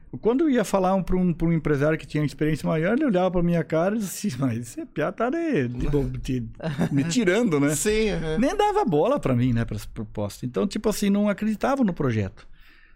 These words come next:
Speaker 1: E eu fui sempre acreditando. Daí passou, comecei então, bom, desisti da ideia,
Speaker 2: Engavetou um pouco.
Speaker 1: engavetei esse, esse projeto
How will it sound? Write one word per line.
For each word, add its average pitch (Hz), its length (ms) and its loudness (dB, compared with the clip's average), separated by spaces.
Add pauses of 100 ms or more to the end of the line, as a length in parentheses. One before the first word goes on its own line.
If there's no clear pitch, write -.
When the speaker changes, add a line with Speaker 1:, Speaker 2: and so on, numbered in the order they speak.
(120)
Speaker 1:
E 175 100 0
eu 254 140 4
fui 320 440 2
sempre 254 360 2
acreditando. 247 480 0
Daí 220 160 2
passou, 147 720 0
comecei 165 340 0
então, 214 340 0
bom, 147 180 2
desisti 151 440 0
da 202 100 4
ideia, 147 260 2
Speaker 2:
Engavetou 165 340 0
um 175 40 0
pouco. 165 180 -2
Speaker 1:
engavetei 139 680 2
esse, 147 180 -4
esse 123 180 -4
projeto 151 540 -2